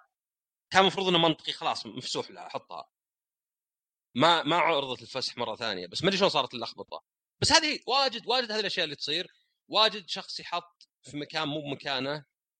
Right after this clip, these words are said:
وقليل من الناس بيقول: "لا، لا، لا، أنا ما أعرف ذا الشيء، صالح أفهم مني." لا، إلا بالعكس.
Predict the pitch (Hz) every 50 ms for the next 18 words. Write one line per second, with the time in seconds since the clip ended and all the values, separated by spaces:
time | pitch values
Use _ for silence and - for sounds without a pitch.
0 | _ _ - - - 156 170 190 185 175 165 156 151 156 151 135 - 135 123 131
1 | 127 127 135 127 117 113 110 107 104 101 110 117 117 113 113 107 113 120 110 107
2 | 107 104 - 101 98 - - - 113 113 110 110 101 - - 117 113 107 101 -
3 | - 107 - - 107 104 104 107 113 113 117 127 139 147 113 - 110 127 139 120
4 | 117 120 107 127 - - - - - -